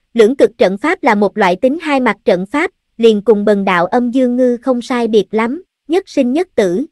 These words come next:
chia làm lưỡng cực." "Dĩ nhiên, đây chỉ là thứ nhất. Tỷ như, trên dưới lưỡng cực, lạnh nóng lưỡng cực các loại, mà cái này lưỡng cực trận pháp, hẳn là lúc mở lúc đóng trận pháp."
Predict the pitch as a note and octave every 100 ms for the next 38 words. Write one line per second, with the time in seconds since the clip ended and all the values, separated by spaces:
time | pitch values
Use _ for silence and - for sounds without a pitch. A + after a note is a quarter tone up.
0 | _ _ C#4+ C4+ A3 F#3+ F#3+ G#3+ B3 G3
1 | _ _ _ _ A3 G#3 C#4 C4+ A#3+ A3+
2 | _ _ C4 B3 A#3 B3+ B3 F#3 B3 C#4
3 | F4+ - _ _ _ A#3+ G#3 C#4+ C4+ B3+
4 | A3+ _ _ D4 C4+ C4 E4 D4 G3+ C#4
5 | G#3+ - _ - A3 G3 A#3 D4 D4 G3
6 | C4 G#3 - F4 D4 G3+ F3 - _ _
7 | A3+ G#3 B3 D#4 C#4 G3+ G3+ F#3 B3 B3+
8 | - G3 F#3 - F4+ - _ - F#3+ B3
9 | B3+ F#3+ F3 _ _ _ _ D#4 F#4+ C4
10 | G3 C#4+ F4+ B3+ C4 F4 G3 F#3 D4 -